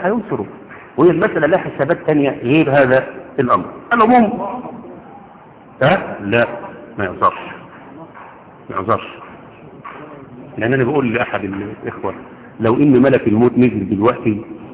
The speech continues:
وخدني وخدك ووقفنا قدام ربنا سبحانه وتعالى وقال لك: 'لما منعت أن يعرف الناس والأمر في إيدك الأسماء الصحيحة التي سميت نفسي بها في كتابي وفي سنة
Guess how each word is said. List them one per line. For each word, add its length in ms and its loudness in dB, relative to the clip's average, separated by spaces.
وخدني 440 2
وخدك 500 0
ووقفنا 380 2
قدام 280 -2
ربنا 280 0
سبحانه 300 -4
وتعالى 320 -4
وقال 220 6
لك: 180 2
'لما 360 6
منعت 720 2
أن 100 4
يعرف 540 2
الناس 380 2
والأمر 400 2
في 140 -8
إيدك 260 0
الأسماء 680 0
الصحيحة 480 -4
التي 380 0
سميت 460 0
نفسي 400 -2
بها 240 0
في 120 -4
كتابي 420 -2
وفي 240 -4
سنة 180 -4